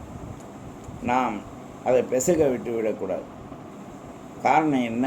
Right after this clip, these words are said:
உலகமும் அதன் அடங்கிய பொருளும் மதா உத் துன்யா உகுரூர், சிற்சில சுவண்டிகளாக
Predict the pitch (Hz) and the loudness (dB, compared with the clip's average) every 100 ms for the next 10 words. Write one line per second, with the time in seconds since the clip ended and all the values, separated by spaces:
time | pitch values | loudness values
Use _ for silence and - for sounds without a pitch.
0 | 147 - 101 - - - - - - - | 0 -4 -8 -8 -6 -6 -8 -14 -14 -6
1 | - 143 156 156 175 185 - - - 131 | 4 6 8 6 4 0 -4 -8 2 6
2 | 139 131 - 117 147 165 147 131 127 143 | 6 6 2 2 4 4 4 4 4 4
3 | 165 185 185 - - - - - - - | 4 2 -2 -10 -14 -12 -14 -14 -16 -12
4 | - 120 - 156 180 - - 156 143 139 | -2 0 8 10 12 10 4 0 2 2
5 | 156 156 165 185 196 - - - - 127 | 4 10 12 12 12 6 -14 -14 -4 2
6 | 139 151 143 139 113 82 - - - - | 6 8 8 6 6 0 -8 -16 -16 -14
7 | - - - - - - 220 214 180 175 | -10 -6 -6 -8 -8 8 8 10 8 8
8 | 156 160 185 196 170 147 131 120 | 8 8 6 6 6 8 6 6